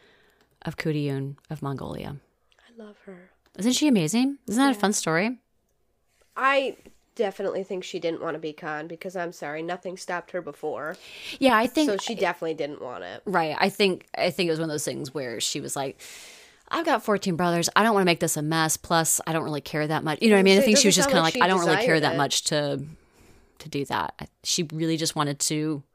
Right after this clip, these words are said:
Speaker 1: continue being a warrior and rule the armies and <laughs> rule the armies, <laughs>
Speaker 2: That's
Speaker 1: command
Speaker 2: what she
Speaker 1: the armies.
Speaker 2: was good at, though.
Speaker 1: Yeah.
Speaker 2: That's what
Speaker 1: Mm-hmm.
Speaker 2: the military stuff.
Speaker 1: There you go.
Speaker 2: What
Speaker 1: Kudiyun.
Speaker 2: if, what if she was, what if I was her in a past life? How amazing would that be?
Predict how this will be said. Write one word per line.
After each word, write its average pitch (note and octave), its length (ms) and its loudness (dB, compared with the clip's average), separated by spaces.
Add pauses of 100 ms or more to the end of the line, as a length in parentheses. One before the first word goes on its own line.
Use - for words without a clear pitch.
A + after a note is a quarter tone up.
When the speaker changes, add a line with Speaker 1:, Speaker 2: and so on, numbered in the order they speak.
(160)
Speaker 1:
continue D3+ 380 -6
being C#3+ 240 -4
a C#3+ 60 -4
warrior C#3+ 460 -4
and C#3 240 -6 (240)
rule D3+ 200 -4
the D3+ 120 -2
armies D#3 440 -6
and C#3 280 -4 (340)
<laughs> - 360 -18
rule D#3+ 100 -4
the C3+ 200 -14
armies, - 280 -10 (100)
<laughs> D3+ 140 -12
Speaker 2:
That's B3+ 100 -4
Speaker 1:
command F#3 220 4
Speaker 2:
what F3+ 80 4
she F#3 60 6
Speaker 1:
the E3+ 80 6
armies. E3 220 2
Speaker 2:
was - 200 -2
good C4+ 220 -2
at, C#3+ 260 -6
though. C3+ 180 -6
Speaker 1:
Yeah. A3 120 2
Speaker 2:
That's - 120 -6
what F#3 140 -6
Speaker 1:
Mm-hmm. G#3 100 2
Speaker 2:
the A3 80 4
military F#3 720 0
stuff. - 560 -12
Speaker 1:
There F3 80 -10
you E3+ 60 -10
go. A3 160 -6
Speaker 2:
What G#3 100 -14
Speaker 1:
Kudiyun. A3+ 520 0
Speaker 2:
if, - 60 -20 (100)
what F3 220 -14
if - 320 -16
she - 240 -18
was, E3+ 300 -20 (320)
what F3 180 -16
if - 100 -18
I F3 100 -12
was E3+ 160 -16
her D#3+ 140 -18
in D#3 80 -18
a D3+ 40 -20
past - 380 -20
life? D#3 220 -20 (500)
How F3+ 180 -10
amazing D#3 540 -12
would D3+ 120 -18
that D3+ 200 -18
be? D#3+ 280 -16